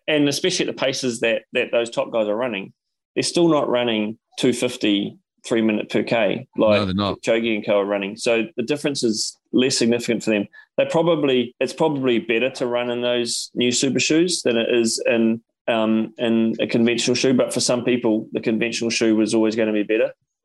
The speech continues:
Speaker 1: Um, and that's, and I think that's the problem is, is there's this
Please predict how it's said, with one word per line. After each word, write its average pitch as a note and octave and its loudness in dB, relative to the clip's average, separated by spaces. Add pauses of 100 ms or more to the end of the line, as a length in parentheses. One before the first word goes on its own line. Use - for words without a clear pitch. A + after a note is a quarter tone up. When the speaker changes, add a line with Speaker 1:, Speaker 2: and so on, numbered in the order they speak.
(200)
Speaker 1:
Um, G#2+ -2
and A2 0
that's, A#2+ -2
and B2 0
I A#2+ -4
think C#3+ -4
that's C3+ -4
the C3 -6
problem A2+ -2
is, - -6
is A2 0
there's A2+ 2
this - -2